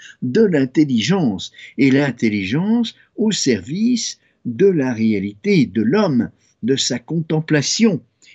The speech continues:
du réel, c'est-à-dire de Dieu en premier lieu. Et donc, euh, l'homme a la capacité de développer son imaginaire de façon,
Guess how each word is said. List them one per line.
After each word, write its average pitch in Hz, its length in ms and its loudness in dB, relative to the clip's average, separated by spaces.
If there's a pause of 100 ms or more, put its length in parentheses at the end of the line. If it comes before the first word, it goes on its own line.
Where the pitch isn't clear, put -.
(120)
du 113 180 -2
réel, 143 560 0
c'est-à-dire 113 540 -4
de 98 120 -6
Dieu 180 360 2 (320)
en 113 100 -4
premier 143 420 -2
lieu. 190 360 2 (1500)
Et 185 80 2
donc, 165 500 -2 (460)
euh, 156 120 0 (920)
l'homme 226 280 0
a 160 60 2
la 143 120 2
capacité 214 720 -4
de 139 120 -2
développer 151 600 -4
son 117 240 0
imaginaire 117 920 0 (260)
de 143 200 2
façon, 170 720 -4